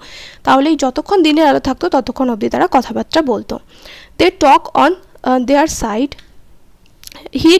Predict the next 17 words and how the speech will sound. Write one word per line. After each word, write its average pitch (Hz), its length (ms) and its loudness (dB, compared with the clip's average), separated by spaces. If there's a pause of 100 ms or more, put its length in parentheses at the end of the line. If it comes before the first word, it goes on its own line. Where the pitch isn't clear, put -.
(120)
to-, 262 240 0 (160)
he 330 120 4 (120)
told 285 220 0 (180)
us 320 140 -4 (140)
afterwards। 226 500 -8 (180)
The 285 120 0 (100)
talk 311 180 2 (120)
on 277 120 -2
their 277 180 0 (120)
side, 254 260 -6 (180)
he 294 100 0
told 262 340 -4
us 285 180 -2 (180)
afterwards। 220 480 -10
এবং 311 180 -6
তাদের 262 260 -4
সাথে 294 340 -4